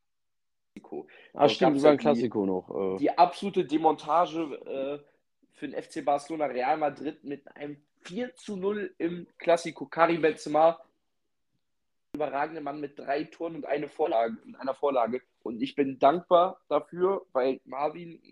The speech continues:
Speaker 2: hat gesagt, ich soll auf, auf, bei Tipico zwanzig Euro auf Real tippen.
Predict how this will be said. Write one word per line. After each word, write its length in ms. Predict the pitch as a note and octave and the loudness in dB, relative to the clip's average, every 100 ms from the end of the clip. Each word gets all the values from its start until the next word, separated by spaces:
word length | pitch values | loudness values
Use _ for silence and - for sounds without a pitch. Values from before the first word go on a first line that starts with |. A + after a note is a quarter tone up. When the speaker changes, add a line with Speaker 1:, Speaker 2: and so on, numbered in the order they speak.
| _ | _
Speaker 2:
hat 240 | - C#3+ - | -10 -10 -6
gesagt, 440 | C3+ B2+ C#3 D#3 - | -8 -2 0 -2 -4
ich 160 | B2+ | -4
soll 200 | - C#3 | 2 4
auf, 180 | C#3+ - - | 4 0 -4
auf, 180 | G2+ A#2+ _ | -4 -4 _
bei 140 | B2 | -2
Tipico 500 | A#2 D#3+ D#3+ D3+ D3+ | -2 -4 -6 -2 -2
zwanzig 480 | D3 - C#3+ D3+ - | -2 -2 -4 -4 -2
Euro 200 | C#3 B2 | -2 0
auf 160 | B2+ - | 0 -2
Real 220 | G#2 C3 | -2 -2
tippen. 380 | - - A#2+ | -4 -14 -14